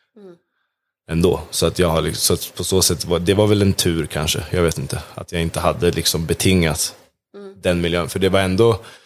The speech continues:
Speaker 2: ganska viktigt för mig ett tag i början av nykterheten att kunna vara ute i såna miljöer. Alltså bara att känna att så här, ja, men jag kan dra ut på en nattklubb, jag kan, jag kan vara social, jag kan träffa människor nykter liksom,
Speaker 1: Mm.
Speaker 2: och komma ihåg allt, jag kan vara närvarande och, och trevlig liksom.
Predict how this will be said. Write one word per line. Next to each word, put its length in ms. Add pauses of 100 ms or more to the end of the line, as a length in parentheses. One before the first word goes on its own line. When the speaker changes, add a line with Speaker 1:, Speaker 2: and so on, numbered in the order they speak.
(380)
Speaker 2:
ganska 320
viktigt 400
för 100
mig 240
ett 180
tag 320
i 60
början 300
av 80
nykterheten 520
att 120
kunna 380
vara 140
ute 180
i 60
såna 260
miljöer. 400
Alltså 200
bara 300
att 100
känna 340
att 120
så 100
här, 80
ja, 140
men 140
jag 120
kan 180
dra 100
ut 160
på 60
en 100
nattklubb, 460
jag 120
kan, 200
jag 100
kan 140
vara 80
social, 540
jag 100
kan 100
träffa 280
människor 580 (340)
nykter 480 (140)
liksom, 320
Speaker 1:
Mm. 140
Speaker 2:
och 180
komma 260
ihåg 320
allt, 220
jag 100
kan 140
vara 100
närvarande 800 (340)
och, 380
och 100
trevlig 380
liksom. 280